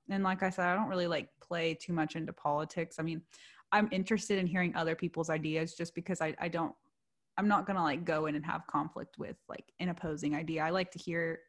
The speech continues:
other people out. So, like, I like to hear what you're saying and, like, your ideologies, um, on everything.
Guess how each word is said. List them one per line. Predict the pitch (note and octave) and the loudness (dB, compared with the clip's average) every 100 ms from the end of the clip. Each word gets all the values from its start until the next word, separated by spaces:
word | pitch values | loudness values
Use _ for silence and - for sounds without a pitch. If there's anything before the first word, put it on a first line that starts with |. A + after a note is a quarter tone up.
| - | -8
other | D#3+ | -6
people | E3+ F3+ - | -4 -6 0
out. | E3 E3 - | 2 2 0
So, | E3+ | -4
like, | D#3+ E3 | -4 -2
I | |
like | E3 F3 - | 0 0 -2
to | |
hear | F3 E3 D#3+ D#3+ - | -6 -2 -2 -4 -4
what | F#3 D#3+ | -4 -4
you're | E3 | -4
saying | F3+ F3 E3+ | 0 0 0
and, | E3 D#3+ | -2 -2
like, | - D#3+ E3 | -2 -2 2
your | F3+ | 4
ideologies, | D#3+ D#3+ D#3+ D#3 D#3 D#3+ D#3 D#3 - | 4 2 -2 -2 -4 -4 -6 -8 -2
um, | E3 D#3+ E3 E3+ - _ _ _ _ _ _ _ - | 0 0 -2 -8 -10 _ _ _ _ _ _ _ 2
on | F#3+ E3 | 4 4
everything. | D#3+ E3 D#3+ D#3+ D#3 E3+ | 2 -2 -4 -2 -2 -4